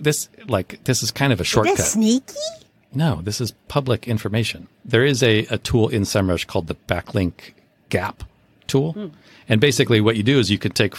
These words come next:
Speaker 1: you know, a handful of your competitors, you take their websites, you put them in, you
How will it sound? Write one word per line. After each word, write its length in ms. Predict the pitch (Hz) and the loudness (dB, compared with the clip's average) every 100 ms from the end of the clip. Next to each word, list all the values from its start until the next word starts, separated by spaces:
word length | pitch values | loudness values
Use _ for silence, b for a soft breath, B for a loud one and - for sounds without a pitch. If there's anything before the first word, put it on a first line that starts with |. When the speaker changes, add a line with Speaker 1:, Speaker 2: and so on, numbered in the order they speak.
| - | -8
Speaker 1:
you 120 | 139 | -2
know, 120 | 98 82 | 0 0
a 40 | |
handful 340 | 120 127 131 107 | 0 0 2 2
of 60 | |
your 100 | 104 | 2
competitors, 580 | - 98 90 78 80 101 | 0 -2 -2 -4 -6 -8
you 80 | 110 | -4
take 180 | 101 - | -4 0
their 100 | 90 | -2
websites, 500 | 85 - 87 101 - | -2 -2 -2 -2 -8
you 60 | |
put 240 | - 120 - | -2 -2 2
them 180 | 104 90 | 2 4
in, 240 | 95 120 B B B B | 2 0 B B B B
you 120 | 85 | -8